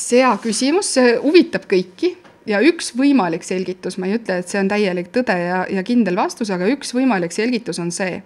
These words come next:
et tegelikult nendes uutes variantides me näeme kogu aeg,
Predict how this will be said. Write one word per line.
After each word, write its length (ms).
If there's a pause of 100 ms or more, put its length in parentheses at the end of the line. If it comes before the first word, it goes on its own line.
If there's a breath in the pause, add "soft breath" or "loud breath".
(320)
et 140 (100)
tegelikult 600
nendes 260
uutes 380
variantides 800 (640 loud breath)
me 140
näeme 480 (100)
kogu 480
aeg, 300